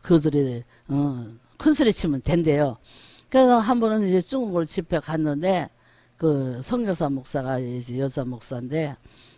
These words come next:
참기름 진짜래요. 자기 먹으려고 싸난 건데 이걸 갖고 와서 먹으래요. 그래서 참기름하고 꿀, 꿀도 온 공기가 아니고 목도가 남은 거, 이거 진짜 꿀이라고 날 주는 거예요. 그래서 그걸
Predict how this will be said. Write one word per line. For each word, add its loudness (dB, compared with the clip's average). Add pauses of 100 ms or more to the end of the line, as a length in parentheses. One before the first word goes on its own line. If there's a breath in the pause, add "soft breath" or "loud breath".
(680 soft breath)
참기름 -2 (140)
진짜래요. 4
자기 -2 (120)
먹으려고 0
싸난 0
건데 -8 (400 loud breath)
이걸 -4
갖고 -10
와서 -6
먹으래요. -6
그래서 -4
참기름하고 -4
꿀, 2 (420 loud breath)
꿀도 4
온 2
공기가 0
아니고 2
목도가 0
남은 2
거, -8 (260 soft breath)
이거 2
진짜 0
꿀이라고 -2
날 -4
주는 0
거예요. -4
그래서 -2 (460 loud breath)
그걸 4